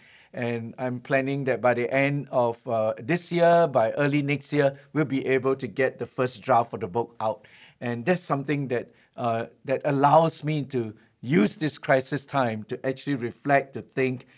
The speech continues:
and to write. And lastly, I have more add value time for others. I discovered during this period that I have more time now to think about how to add value to others,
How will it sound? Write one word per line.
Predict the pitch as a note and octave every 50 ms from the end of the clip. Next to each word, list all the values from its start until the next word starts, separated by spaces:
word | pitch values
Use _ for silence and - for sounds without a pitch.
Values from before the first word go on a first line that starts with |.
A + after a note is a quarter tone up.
| _ -
and | B2+ A#2+ G2+ -
to | - G2+
write. | G2 G#2+ G#2 G2 F#2 -
And | - A#2+ A#2+ A2+
lastly, | C3 D#3+ G3 - - - D#3+ E3+ F3 F3 - _ _ _ -
I | C#3+ D3
have | C#3+ D3 C#3 A#2+
more | B2 C3 D3 D#3 D#3 D#3+ - - -
add | E3 E3+ D#3 C3+ A#2+
value | C#3 C3+ C3+ C3 B2+ C3+ C#3
time | C3+ - C#3 C3 B2 A#2 G#2+ G#2+ A2 - - _ _
for | _ - A2 -
others. | A2+ A2+ F#2 A2+ A2 - - - - _ _ _ _ _ _ _ -
I | C3 C#3+
discovered | D3 D3 C#3 - - D3+ C#3+ B2+ C#3 B2+ - - B2
during | C3+ C3+ C3 C#3 C#3+ B2
this | D3+ D#3 D#3 -
period | - E3 E3 D#3+ F#3 G#3 A3 - - - - - - _ -
that | C#3+ B2+ B2
I | C#3+ D3+
have | D3 B2
more | A2 A#2+ B2+ C#3 D#3+ D#3
time | - D#3 D#3+ D3+ D#3 D#3
now | D3+ D3 D3 D#3 E3+
to | E3+ - C3
think | - - D#3 D#3 D3 -
about | A#2+ C3 B2+ A#2 -
how | - - E3+ F3 F#3+
to | F#3 E3+ - - D#3+
add | D#3+ C#3 - B2
value | A#2 C3 C3 C#3+ D3+ D#3 D#3 D#3 D3 C3+ B2 B2 B2 - - _ _ _
to | - - -
others, | C3 C#3 C3+ A#2+ C#3 C#3 C#3 C#3 - -